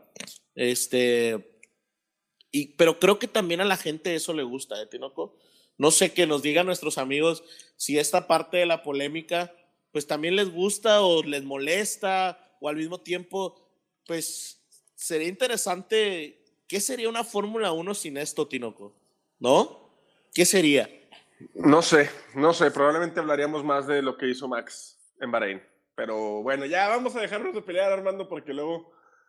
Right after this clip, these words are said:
Speaker 2: nos dicen en Facebook que si no nos llevamos bien, que para qué grabamos juntos.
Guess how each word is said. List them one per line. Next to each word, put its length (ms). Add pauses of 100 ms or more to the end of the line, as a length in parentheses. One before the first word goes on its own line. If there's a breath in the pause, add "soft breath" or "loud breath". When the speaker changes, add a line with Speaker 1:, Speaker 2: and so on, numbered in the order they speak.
(280 soft breath)
Speaker 2:
nos 200
dicen 220
en 120
Facebook 320
que 380
si 160
no 100
nos 140
llevamos 360
bien, 220
que 80
para 160
qué 80
grabamos 400
juntos. 580